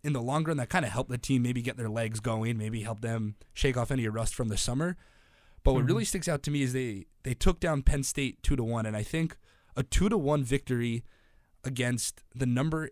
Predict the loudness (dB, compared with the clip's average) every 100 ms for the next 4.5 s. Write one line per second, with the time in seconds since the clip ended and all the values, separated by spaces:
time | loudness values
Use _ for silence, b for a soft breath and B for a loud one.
0 | -6 -6 -6 -4 0 0 0 -2 -4 -4
1 | -4 -4 -4 -4 -4 -4 -4 -6 b b
2 | b b -8 -4 0 2 2 0 -2 -2
3 | -4 -4 -4 -6 -6 b b b b 0
4 | 2 2 0 0